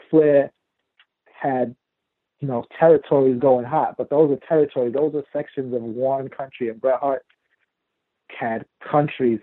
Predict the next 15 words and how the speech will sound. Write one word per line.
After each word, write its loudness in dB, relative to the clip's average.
under -6
his -4
belt, 0
Africa, -4
Europe, 4
all 2
over 0
the -6
place. -4
So, 2
I 4
mean, -4
I 0
don't 2
think -6